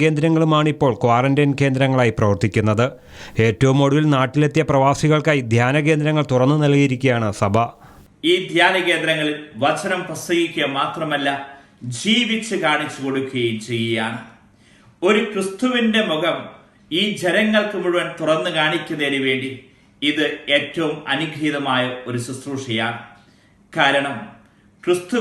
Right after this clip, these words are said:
Speaker 2: കാണിച്ചു തന്നത് ഇത് തന്നെയാണ്. രോഗികളോടും അവഗണിക്കപ്പെട്ടവരോടും സമൂഹത്തിൽ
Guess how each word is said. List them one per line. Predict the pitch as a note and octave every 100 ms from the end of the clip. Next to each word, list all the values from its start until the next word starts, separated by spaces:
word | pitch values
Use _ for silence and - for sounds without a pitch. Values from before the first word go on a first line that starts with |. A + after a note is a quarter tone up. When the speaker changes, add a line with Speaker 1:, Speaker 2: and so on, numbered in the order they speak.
| F#3
Speaker 2:
കാണിച്ചു | E3+ E3+ E3 -
തന്നത് | D#3+ C#3+ C3 - C#3+
ഇത് | D#3+ D3
തന്നെയാണ്. | B2+ B2 A#2+ B2 - - _ _ _ _ B2+ C#3+
രോഗികളോടും | F#3 F#3 E3+ D3+ C#3+ C3+ C3 - - _ _ C#3
അവഗണിക്കപ്പെട്ടവരോടും | E3+ F#3+ G3 F3 E3+ C3 C#3+ C3+ C3+ C3 A#2+ - - - _ _ _ _ _ -
സമൂഹത്തിൽ | E3+ F3 G3 F3+ F3 F3+